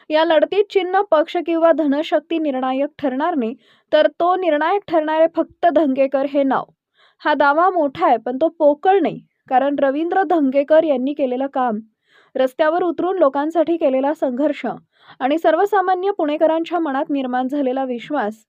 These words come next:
आजही जिवंत आहे. पैशाच्या जोरावर सत्ता मिळते का, की लोकांच्या विश्वासावर नेतृत्व उभं राहतं, असा प्रश्न उपस्थित करत प्रतिभा धंगेकर म्हणतात, "ही लढाई धनशक्ती विरुद्ध जनशक्तीची आहे आणि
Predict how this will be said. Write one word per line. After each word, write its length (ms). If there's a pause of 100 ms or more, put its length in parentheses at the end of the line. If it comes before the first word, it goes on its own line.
आजही 420
जिवंत 380
आहे. 160 (840)
पैशाच्या 460
जोरावर 420
सत्ता 400
मिळते 360
का, 200 (460)
की 100
लोकांच्या 440
विश्वासावर 720
नेतृत्व 520
उभं 320
राहतं, 360 (520)
असा 200
प्रश्न 340
उपस्थित 480 (100)
करत 300
प्रतिभा 380
धंगेकर 500
म्हणतात, 380 (460)
"ही 120
लढाई 320
धनशक्ती 640
विरुद्ध 480
जनशक्तीची 800
आहे 260 (600)
आणि 180